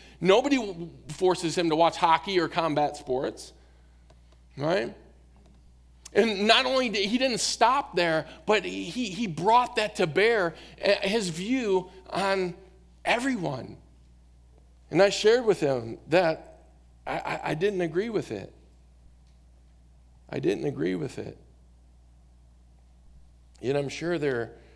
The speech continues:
are other areas that would unleash a critical or judgmental spirit in my flesh. How might the example of the Pharisees serve as a warning to you and I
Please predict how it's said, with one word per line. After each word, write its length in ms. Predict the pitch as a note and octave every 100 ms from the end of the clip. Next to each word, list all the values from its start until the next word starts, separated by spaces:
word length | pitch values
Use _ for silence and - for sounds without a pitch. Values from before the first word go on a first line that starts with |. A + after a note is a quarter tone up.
| - -
are 160 | B2+
other 240 | C#3 E3+ C#3
areas 460 | A#2+ B2 A2+ A#2
that 120 | A2+
would 160 | A#2 B2+
unleash 480 | C3 C3+ C3+ C#3+ -
a 60 |
critical 800 | - - C#3+ C#3 C3 A2+ A2+ - - - - - - - -
or 100 | C3
judgmental 640 | B2 C3+ B2 C#3+ D3 C3+
spirit 500 | - - D3 D3 C3+
in 160 | B2 A#2+
my 220 | D3 F#3
flesh. 720 | - A#2+ A2+ G2+ - - - _ _ - - _ _ - - - - - - - - _ _ - _ _ _ _ _ - - - -
How 220 | A#2+ C#3+
might 280 | E3+ D3+ D3+
the 80 | C#3
example 840 | B2 A2+ C3+ D3 C#3+ A#2+ A#2 A#2 - - - -
of 140 | C3+
the 100 | C3
Pharisees 640 | C3 C#3+ D3 D#3 - A#2+ -
serve 300 | D3+ D3 C3+
as 140 | B2+
a 40 |
warning 340 | A#2 C3 C#3+ C3+
to 140 | A#2
you 240 | A#2 C#3 C#3
and 120 | C3
I 400 | C#3+ C3+ C3